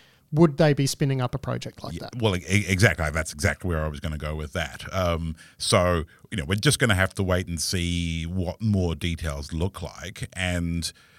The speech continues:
Speaker 2: you know, when you read reports like this, on the one hand, you think Bloomberg grain of rice, and on the other hand, you think, well, I mean, N S A ant catalog, you know, us Five Eyes have been backdooring bits of hardware, uh, with all sorts of creative techniques, you know, radio. The,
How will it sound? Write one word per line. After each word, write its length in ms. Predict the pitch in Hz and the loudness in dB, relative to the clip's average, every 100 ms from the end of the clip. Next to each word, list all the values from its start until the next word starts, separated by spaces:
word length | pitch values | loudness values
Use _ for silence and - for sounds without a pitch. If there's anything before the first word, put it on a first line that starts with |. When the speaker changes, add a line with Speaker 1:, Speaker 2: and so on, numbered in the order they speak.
| - - | -20 -10
Speaker 2:
you 80 | - | -4
know, 80 | 87 | 0
when 220 | 107 113 | 2 4
you 120 | 101 | 2
read 320 | 90 107 135 110 | 4 4 4 2
reports 420 | 92 95 92 - | -2 -2 -2 -2
like 120 | 85 | -4
this, 120 | 76 | -2
on 120 | 90 90 | -2 0
the 60 | |
one 180 | 92 98 | 2 4
hand, 240 | 92 87 82 | 4 2 0
you 60 | |
think 300 | - 87 78 - - | 0 -2 -2 -10 -6
Bloomberg 480 | 107 90 87 80 78 | 0 2 4 2 0
grain 180 | 73 | -4
of 100 | 76 | 0
rice, 320 | 120 101 104 - | 4 6 6 4
and 60 | |
on 80 | 98 | 4
the 60 | 110 | 6
other 120 | 123 | 4
hand, 220 | 107 107 | 4 2
you 40 | 95 | 0
think, 200 | 113 90 | -2 0
well, 440 | 113 110 113 104 | 4 6 6 4
I 40 | |
mean, 260 | 101 98 98 - | 4 2 0 -2
N 140 | 98 | 0
S 140 | 98 98 | 2 2
A 180 | 90 | 2
ant 320 | 85 90 113 - | 2 0 0 0
catalog, 800 | 110 101 101 98 101 95 87 87 | 0 2 2 4 4 2 0 -4
you 80 | |
know, 80 | 73 | -4
us 220 | 76 82 | -4 -6
Five 280 | - 82 92 | -4 -2 0
Eyes 200 | 90 85 | 2 2
have 120 | 82 | 0
been 260 | 78 80 78 - - - - | 0 0 -2 -6 -20 -20 2
backdooring 540 | 95 80 - 95 82 | 4 4 2 2 2
bits 200 | 78 85 | 0 -2
of 60 | 80 | -2
hardware, 560 | 78 85 82 82 82 78 _ _ _ - | 0 0 2 2 2 0 _ _ _ -8
uh, 160 | 76 73 | -4 -2
with 140 | 80 | -2
all 220 | 80 92 104 | 0 4 4
sorts 260 | 95 85 | 2 -2
of 80 | 76 | -4
creative 440 | - 87 78 76 | -2 0 0 -2
techniques, 680 | - 80 - 80 78 - - - | -2 -2 0 -2 -2 -4 -4 -2
you 60 | 76 | -4
know, 80 | |
radio. 420 | 80 82 80 76 76 | -2 0 0 -2 -4
The, 300 | 92 92 | -4 -4